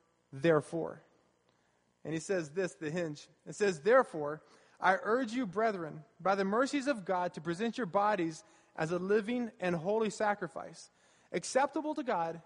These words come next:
which is your spiritual act of worship." So Paul hits the mind for eleven, ver-, eleven chapters,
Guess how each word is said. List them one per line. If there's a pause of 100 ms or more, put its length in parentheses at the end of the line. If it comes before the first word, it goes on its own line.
(100)
which
is
your
spiritual (440)
act (220)
of
worship." (920)
So
Paul
hits
the
mind
for
eleven, (1300)
ver-,
eleven
chapters,